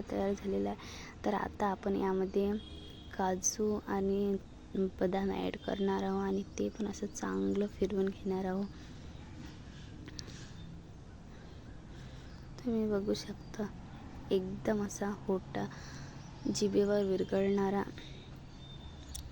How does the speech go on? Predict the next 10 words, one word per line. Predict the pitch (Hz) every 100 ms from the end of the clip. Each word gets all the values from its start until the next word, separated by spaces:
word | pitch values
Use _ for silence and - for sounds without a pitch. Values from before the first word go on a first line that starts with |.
| - - -
इतकी | - 226
छान | - - 202 202
रेसिपी | 202 202 - 196 196 - 202
आहे | 196 202
आणि | 196 214 -
खायला | - 190 190 202
पण | 202 208
इतकी | 196 - - -
छान | - 202 196
लागते, | 196 190 185 - 208